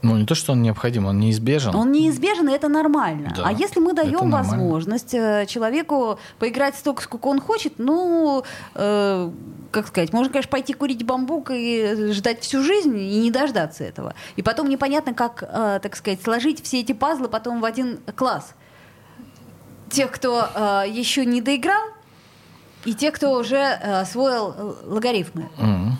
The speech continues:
Speaker 1: Ну, конечно, с точки зрения, э, государства, э, такая система свободное образование, она, э, крайне затруднительна и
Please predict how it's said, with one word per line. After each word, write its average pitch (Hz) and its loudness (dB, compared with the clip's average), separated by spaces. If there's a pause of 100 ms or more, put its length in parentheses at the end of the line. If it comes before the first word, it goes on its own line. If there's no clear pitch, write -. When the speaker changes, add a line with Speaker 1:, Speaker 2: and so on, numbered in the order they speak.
(140)
Speaker 1:
Ну, 110 2
конечно, 113 2
с 85 -4
точки - -4
зрения, 101 2
э, 87 -6 (680)
государства, 104 0 (240)
э, - -10 (600)
такая 98 -2
система 117 0
свободное 98 0
образование, 95 2
она, 90 2
э, 85 -8
крайне 87 0
затруднительна 90 0
и 78 -6